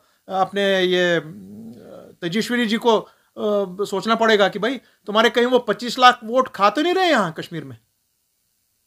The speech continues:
क्योंकि वोट आदमी एक ही जगह डाल सकता है,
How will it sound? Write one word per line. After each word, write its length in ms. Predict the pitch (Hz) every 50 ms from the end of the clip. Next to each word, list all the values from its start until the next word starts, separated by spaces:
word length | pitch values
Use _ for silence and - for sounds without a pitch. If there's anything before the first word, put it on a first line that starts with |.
| _ _ _ _ _ _ _ _ _ _ _ _ _ _ _
क्योंकि 180 | - 262 254 277
वोट 300 | 208 233 269 302 302 - -
आदमी 340 | - 190 208 202 269 311 302
एक 160 | 320 339 330
ही 80 | 349 349
जगह 180 | 330 294 269 226
डाल 140 | 208 185
सकता 280 | 156 - 147 - - 123
है, 160 | 117 - _